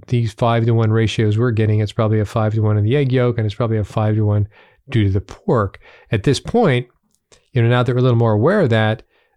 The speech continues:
I don't think I'll be change swapping out fewer egg yolk. I mean, I'll be finding it, we'll be finding a better quality as we look around and then check that. Uh, the,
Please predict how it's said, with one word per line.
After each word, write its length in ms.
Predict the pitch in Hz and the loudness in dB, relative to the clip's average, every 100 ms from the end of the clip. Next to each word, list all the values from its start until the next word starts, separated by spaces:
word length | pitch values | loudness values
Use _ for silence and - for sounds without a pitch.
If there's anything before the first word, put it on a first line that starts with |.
| _ | _
I 140 | - 147 | -2 0
don't 160 | 139 | 0
think 180 | 175 160 | 0 0
I'll 80 | 160 | 0
be 140 | 117 | 0
change 380 | 107 - 135 131 | 0 0 0 0
swapping 420 | - 139 123 127 | -2 -2 0 0
out 300 | 123 113 110 _ | 2 0 -4 _
fewer 420 | - - 143 117 | -8 0 2 2
egg 180 | 117 127 | 2 2
yolk. 180 | 117 120 | 0 2
I 100 | 131 | 2
mean, 140 | 139 | 4
I'll 120 | 127 | 2
be 100 | 123 | 2
finding 360 | 127 147 127 120 | 0 2 2 2
it, 120 | 113 | 2
we'll 140 | 135 151 | 0 0
be 120 | 131 | 0
finding 320 | - 120 113 | 0 0 2
a 40 | |
better 220 | 104 113 95 | 2 0 -2
quality 720 | - 202 226 147 107 101 - - - | -2 0 2 2 0 -2 -6 -16 -4
as 140 | 117 | -2
we 80 | 107 | 2
look 180 | 107 101 | 0 0
around 340 | 104 101 104 | 0 2 2
and 100 | 104 | 2
then 200 | 107 101 - _ _ | 2 0 -4 _ _
check 260 | - 110 - | -4 -2 0
that. 340 | 139 110 113 _ _ _ - | 0 0 -4 _ _ _ -4
Uh, 160 | 117 | -2
the, 160 | 107 104 | 0 -2